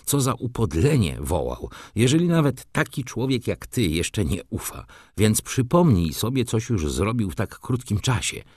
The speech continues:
Tyle umiesz, że mógłbyś dzisiaj zdawać egzamin". "Co ja tam zrobię?",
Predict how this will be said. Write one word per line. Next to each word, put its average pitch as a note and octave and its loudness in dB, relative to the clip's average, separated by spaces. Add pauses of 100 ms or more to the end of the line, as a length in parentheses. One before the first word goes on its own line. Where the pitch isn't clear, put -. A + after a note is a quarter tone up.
(240)
Tyle F#3 4
umiesz, D3+ 4
że F#2 2
mógłbyś A2 4
dzisiaj F#2+ -2
zdawać D#2 -4
egzamin". C2+ -8 (560)
"Co G#3+ 6
ja E3 6
tam G2 2
zrobię?", D#2+ -2